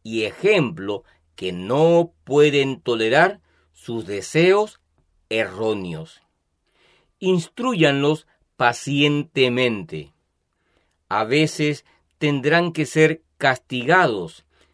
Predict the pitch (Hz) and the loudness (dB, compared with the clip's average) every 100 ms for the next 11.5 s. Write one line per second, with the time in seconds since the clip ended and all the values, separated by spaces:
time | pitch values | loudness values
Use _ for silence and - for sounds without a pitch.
0 | _ _ - 120 110 107 117 165 208 175 | _ _ -4 -2 -2 -2 -2 -2 -2 4
1 | 208 202 165 123 127 123 123 - _ _ | 4 6 6 6 6 4 0 -10 _ _
2 | - 147 175 240 233 180 - 175 143 113 | -2 0 2 2 2 0 2 4 4 4
3 | 120 120 _ _ - 123 - 220 254 240 | -2 -2 _ _ -2 -2 -2 -4 2 4
4 | 143 92 110 113 113 _ _ - 120 110 | 2 0 -6 -6 -12 _ _ -4 -2 -2
5 | 110 - 143 151 160 - 123 117 - 117 | -2 2 2 0 -6 -4 -4 -4 -10 -6
6 | 135 170 170 170 - _ _ - 127 120 | 0 2 2 0 -4 _ _ -2 -2 0
7 | 127 110 85 - _ _ _ _ _ _ | -2 -2 -6 -8 _ _ _ _ _ _
8 | _ _ _ _ _ _ - 98 98 - | _ _ _ _ _ _ -8 -6 -4 2
9 | 156 156 131 135 151 _ _ _ _ - | 4 4 2 -2 -4 _ _ _ _ -16
10 | - 160 180 175 175 165 - 139 135 131 | -2 2 4 4 4 2 0 0 2 2
11 | - 127 147 156 160 | 2 4 4 2 -2